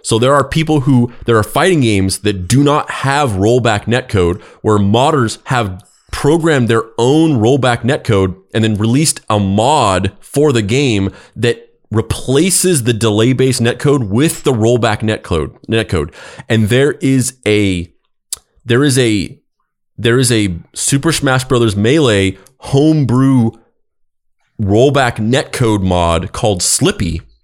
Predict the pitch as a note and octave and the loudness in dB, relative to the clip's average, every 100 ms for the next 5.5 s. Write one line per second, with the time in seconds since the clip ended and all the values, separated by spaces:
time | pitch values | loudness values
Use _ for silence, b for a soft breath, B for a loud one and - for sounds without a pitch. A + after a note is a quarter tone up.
0 | _ _ _ _ _ _ _ _ _ b | _ _ _ _ _ _ _ _ _ b
1 | b b G#2 A2+ A2 - - A2 G2 C#3+ | b b -2 0 -2 -8 -8 -4 -2 0
2 | E3 D3+ A#2 A2 G#2+ G#2+ F#2+ G2 A#2 F3 | 0 2 0 -2 0 0 0 -4 0 0
3 | E3 G#2+ F2+ F#2+ - _ _ _ _ _ | 2 0 0 -4 -8 _ _ _ _ _
4 | _ - C3 C3 C3+ C#3 B2 G#2+ B2 A2 | _ -4 2 2 2 0 -2 0 2 2
5 | - B2 A2+ D#2+ | 0 0 0 -2